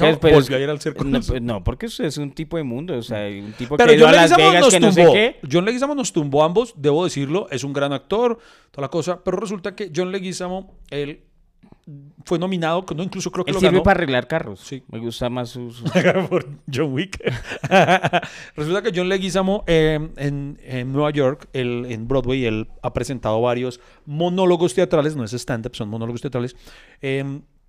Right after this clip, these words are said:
Speaker 1: que ha sido incluso nominado, creo que ganó un premio Tony. Y entonces uno de estos era, mm,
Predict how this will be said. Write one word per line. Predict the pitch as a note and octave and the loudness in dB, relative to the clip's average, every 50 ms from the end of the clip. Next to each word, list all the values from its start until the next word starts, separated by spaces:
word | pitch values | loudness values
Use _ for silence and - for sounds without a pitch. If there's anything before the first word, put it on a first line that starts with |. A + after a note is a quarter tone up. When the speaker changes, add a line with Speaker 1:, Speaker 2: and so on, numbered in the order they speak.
| _ _ _ _ _ _ _ _ - _ | _ _ _ _ _ _ _ _ -16 _
Speaker 1:
que | - C3 B2 | 2 4 4
ha | A#2 A2+ | 4 2
sido | - C#3+ C#3+ D3 | 0 0 0 -2
incluso | D3+ C#3+ - D3 - - | -2 -4 -6 -8 -8 -6
nominado, | D3+ D3+ D3 C#3 B2 A#2+ A#2+ E3 G3 - | -8 -6 -6 -6 -6 -4 -4 -4 -4 -4
creo | - B2 C#3+ | -4 -6 -6
que | - D3 B2 | -6 -6 -8
ganó | A#2 G#2 G#2 G#2 | -8 -8 -8 -8
un | A2+ A#2+ | -10 -10
premio | - C3 B2+ B2 B2+ B2 | -8 -8 -6 -6 -8 -8
Tony. | - C3+ A#2+ A#2+ A#2+ B2 _ _ _ _ - _ _ _ _ _ _ _ _ | -8 -8 -6 -8 -10 -12 _ _ _ _ -20 _ _ _ _ _ _ _ _
Y | G#3+ | -4
entonces | C4 C#4 A3+ B3+ G#3+ E3+ G#3 G#3+ - - - | -4 -2 0 -2 0 0 0 -2 -4 -4 -2
uno | G3+ F3 F3+ F3 F#3+ G3 G3 | 0 0 0 0 -2 -2 -2
de | F3 C#3+ C3 B2 | -2 -2 -2 -4
estos | A#2 - - D#3 D#3+ D3+ - - - | -8 -6 -6 -6 -6 -6 -8 -10 -6
era, | C#3 C#3 C3 C3 C3 C3+ C#3 C#3 C3+ | -6 -4 -4 -4 -4 -4 -4 -4 -6
mm, | B2 A#2+ A#2 A2+ G#2+ G#2 | -8 -10 -12 -14 -16 -20